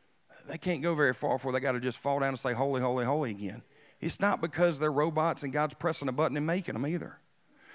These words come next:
It's because of that relationship that they've developed that is just so amazing and so awesome that they, you know, they just can't fathom going any further without just praising the Lord.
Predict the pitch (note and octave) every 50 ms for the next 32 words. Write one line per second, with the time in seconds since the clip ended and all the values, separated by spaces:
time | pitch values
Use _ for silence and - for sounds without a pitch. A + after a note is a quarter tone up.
0 | - - - - - - - - - - G3+ E3 G3 G#3 G3 F#3+ G3+ G3 F#3+ G#3+
1 | A3 A#3 G#3+ - - - A3 G3+ F3+ - - - - G3+ F3+ D#3+ - - - D#3
2 | C3+ D#3 F3+ E3+ D3 D3+ C#3+ B2+ D3+ G3+ G3+ G3+ G3+ F3+ - - - - - -
3 | F#3+ G3 G3+ F3+ - - G#3 F#3+ - - - A3+ A3 G#3+ G3+ G3+ G#3 G#3+ G#3+ A3+
4 | A#3 A3 E3+ G3+ F#3+ F3+ F3 - - G#3+ G3+ F3+ F#3 G3 G#3+ A3+ - A3+ G3 F#3
5 | F3 E3+ G#3+ G#3+ G3 - - - - - - A3+ A#3 A3+ G#3+ G#3 F3+ G#3 G#3 F3
6 | - B3 A#3 - - - A#3+ A3+ A3 A3 - - - - - - - _ _ _
7 | _ _ _ _ _ _ _ _ _ - - - - - F#3+ F3 F3+ E3+ D#3+ F3
8 | F3+ F#3 F3+ F3 D#3+ - F#3 F#3+ F#3+ E3+ D#3+ D3 D3 D#3 D3+ D3+ D#3+ D3 - -
9 | - C#3+ D#3 E3+ D3+ E3+ F3 F3 F3+ F#3+ F#3 F#3+ - -